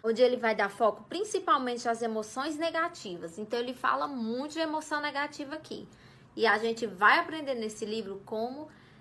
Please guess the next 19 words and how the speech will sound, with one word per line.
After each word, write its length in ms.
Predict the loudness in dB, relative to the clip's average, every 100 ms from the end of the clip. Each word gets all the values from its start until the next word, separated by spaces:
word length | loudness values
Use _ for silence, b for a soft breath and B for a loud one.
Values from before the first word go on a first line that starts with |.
| B -10
que 200 | 0 4
a 80 |
emoção 360 | 4 2 -2 0
negativa 520 | 4 4 4 0 -4
não 180 | -4 0
é 120 | 0
esse 200 | -2 -6
bicho 360 | -6 -4 -4 -8
de 100 | -6
sete 300 | -2 -2 -2
cabeças, 760 | -2 0 -2 -4 -6 -14 -14
né? 220 | -8 -6 -4
Não 120 | -2
é 100 | -2
essa 180 | -2 0
coisa 360 | 2 4 6
horrível. 480 | 4 2 0 0 4
É 120 | 4
ruim? 420 | 4 0 -4 -4